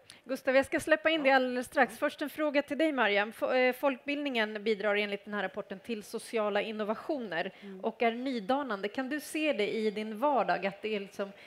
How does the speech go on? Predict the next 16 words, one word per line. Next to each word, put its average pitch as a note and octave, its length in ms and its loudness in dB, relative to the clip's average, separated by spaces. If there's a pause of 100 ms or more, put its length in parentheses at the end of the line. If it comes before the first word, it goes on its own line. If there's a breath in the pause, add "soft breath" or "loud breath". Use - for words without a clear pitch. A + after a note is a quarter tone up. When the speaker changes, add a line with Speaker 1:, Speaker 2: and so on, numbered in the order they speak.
(200 loud breath)
Speaker 1:
händer C4 400 4
nya A#3 320 0
saker A3 640 2 (420 loud breath)
i, D#4+ 340 2
i D#4 40 2
människor B3 600 4
och A#3+ 180 2
av C#4+ 240 4
människor G#3+ 400 0
som A#3 220 -6
inte A#3+ 400 -4
händer A3 440 0
på A3 120 -4
andra C#4 260 -2
platser? A#3 540 -4
Speaker 2:
Mm. G#3+ 220 -4